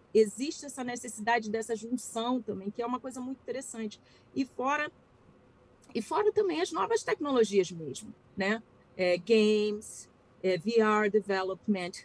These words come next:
essa parte de, de, é, de automação, né? R P A, as tecnologias de R P A, Robot Process Automation.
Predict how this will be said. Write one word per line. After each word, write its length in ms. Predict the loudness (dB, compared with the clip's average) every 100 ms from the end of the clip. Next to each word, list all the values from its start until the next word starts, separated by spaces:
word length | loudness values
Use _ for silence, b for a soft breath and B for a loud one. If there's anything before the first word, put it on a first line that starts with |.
| _ -2
essa 280 | 0 2 0
parte 380 | 0 -2 -2 -6
de, 360 | 0 0 0
de, 680 | -4 -4 -4 -4 -4 -4 -6 -8 b b -4
é, 680 | 0 2 0 -4 -8 -10 -10 -14 _
de 320 | -18 -10 -2 2
automação, 920 | 2 2 -2 -2 -4 -2 0 -2 -6 _
né? 300 | -2 0 -2 -8 _ -4
R 220 | 0 0
P 220 | 2 4
A, 320 | 4 2 0 -4 _ _
as 240 | 0 0 0
tecnologias 840 | -4 0 2 2 0 -2 0 2 2
de 60 |
R 120 | 0 -2
P 160 | 0
A, 280 | 2 0 -2 -8 2
Robot 440 | 4 4 2 0 -4
Process 440 | -6 -4 -6 -8
Automation. 600 | -10 -8 -6 -6 -8 -12